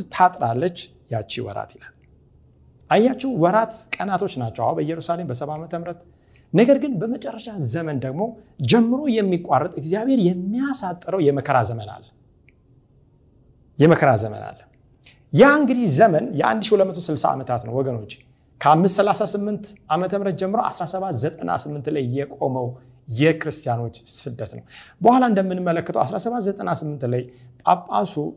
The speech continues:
ቁስሉን ከመቀበሉ በፊት ሃያ አምስት ዓመታት ወዲህ በክርስቲያኖች ላይ ይደርስ የነበረው ስደት ቆሟል።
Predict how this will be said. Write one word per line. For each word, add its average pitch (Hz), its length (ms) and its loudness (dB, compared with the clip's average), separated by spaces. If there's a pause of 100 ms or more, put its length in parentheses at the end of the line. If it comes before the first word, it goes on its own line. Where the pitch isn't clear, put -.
(140)
ቁስሉን 175 340 -4
ከመቀበሉ 139 600 -6
በፊት 135 320 -8 (360)
ሃያ 175 240 6
አምስት 180 300 -2
ዓመታት 123 340 -2 (160)
ወዲህ 175 300 6 (480)
በክርስቲያኖች 165 480 -2
ላይ 175 120 -4
ይደርስ 139 300 0
የነበረው 131 340 -6
ስደት 120 360 -8
ቆሟል። - 320 -14